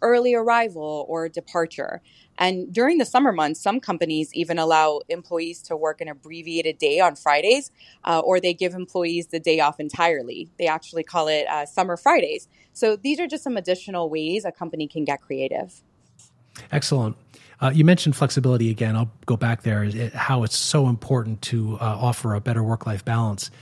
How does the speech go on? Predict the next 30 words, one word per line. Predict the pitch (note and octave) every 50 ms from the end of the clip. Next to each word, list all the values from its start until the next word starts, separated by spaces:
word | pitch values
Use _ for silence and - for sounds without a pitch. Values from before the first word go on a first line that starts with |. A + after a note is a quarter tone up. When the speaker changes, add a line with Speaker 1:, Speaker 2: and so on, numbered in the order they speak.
| - - - - - _
Speaker 2:
And | A#2+ A#2+ B2
you | C3+ C#3
touched | C3 - F3+ F#3+ D#3+ - -
on | D3+ C#3 C3 A#2+
paid | - - D3 C#3+ B2
vacations | B2+ A#2+ A#2 - - E3 D3+ - - A#2 G2+ -
before | - G2+ - - A2+ G2 F#2 F#2+
as | G2+ G#2 - -
being | - _ C3+ A#2+ A#2 A2 G#2+
a | G#2
great | G#2 - B2 A#2 A2+ A2
way | - A2 A2
to | G#2+
help | G#2 F#2 A#2 A2+ - - _ _ _ _ _ _
promote | - C3 B2 B2 D#3 F3 - -
that | G#2 G2 G2
work-life | G2+ F#2 F#2 - A2 G#2 F#2+ -
balance. | - G#2+ G2+ F#2+ F#2+ F#2+ - - - - - - - _
Please | - G3 G3+ -
tell | - F3 D#3
us | C3 - -
a | B2+
little | C3 D3 C#3
bit | E3 -
more | C#3 C3+ B2+
about | A#2 A#2 A2+ A2 -
these | A#2+ A2 -
paid | - - B2 A#2 G#2
vacations. | - G#2+ G#2 - - A2 G2 - - - - - _ _ _ _ _ _ _ _ _ _ _ _ _ _ _ _ _ _ - - _ - - _
Speaker 1:
Yeah, | - E4 F#4+ E4 B3+ G3 D#3+ D3+ -